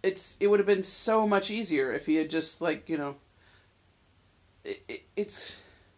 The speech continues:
if he had just, he would have had a whole thing of, you know, a whole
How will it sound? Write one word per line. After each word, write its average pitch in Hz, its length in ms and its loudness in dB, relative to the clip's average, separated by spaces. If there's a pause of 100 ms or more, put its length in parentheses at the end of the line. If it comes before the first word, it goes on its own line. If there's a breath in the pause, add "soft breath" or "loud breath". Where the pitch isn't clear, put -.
(1800 soft breath)
if 196 140 -2
he 220 100 -2
had 196 100 2
just, 202 320 0
he 208 220 -2
would 196 140 4
have 196 120 2
had 208 300 4
a 185 40 4
whole 202 360 6
thing 165 500 0 (140)
of, 147 480 4 (560 soft breath)
you 170 100 -2
know, 139 220 0 (260)
a 147 60 -4
whole 180 500 2